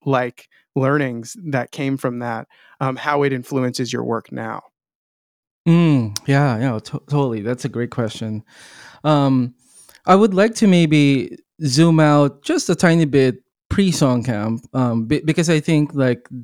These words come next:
Speaker 2: my approach also informs how I contributed to Song Camp. Um, so, you know, I've, I had about, you know, maybe a decade of experience making music. Um, um,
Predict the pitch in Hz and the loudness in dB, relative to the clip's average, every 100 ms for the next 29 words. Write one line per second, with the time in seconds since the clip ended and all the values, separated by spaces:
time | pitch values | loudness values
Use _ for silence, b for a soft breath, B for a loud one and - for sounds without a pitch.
0 | 139 156 147 139 139 139 - 135 127 - | -12 -2 2 4 2 0 0 -2 -2 -4
1 | 131 135 123 123 - 113 110 123 117 113 | -2 -2 -2 -4 -4 -6 -4 -4 -2 -4
2 | 117 127 127 131 131 143 - 165 175 175 | -2 -4 -2 -4 -4 -6 -4 -2 0 -2
3 | 170 B B B B B - 143 135 123 | -2 B B B B B 0 2 2 2
4 | 117 - _ _ _ - 180 160 147 _ | -2 -6 _ _ _ 0 2 2 -2 _
5 | _ _ - 185 151 143 156 151 143 - | _ _ -2 2 2 2 2 2 0 -6
6 | - 151 147 185 247 220 165 151 147 135 | 0 2 2 2 0 0 2 4 2 0
7 | - - - 143 127 120 - _ _ _ | -8 -12 -4 0 0 0 -6 _ _ _
8 | _ _ _ _ _ _ - 175 156 147 | _ _ _ _ _ _ -2 0 2 2
9 | 147 147 151 135 - 143 143 143 131 - | 0 0 -2 -4 -2 2 4 2 0 -6
10 | 143 - 143 139 - 135 143 135 143 135 | -12 0 2 2 0 -2 2 2 2 2
11 | 131 131 - - 120 113 113 120 - 127 | -2 -2 -6 -4 -2 0 -2 -4 -6 -6
12 | 117 107 107 - - - | -6 -8 -12 -14 -16 -20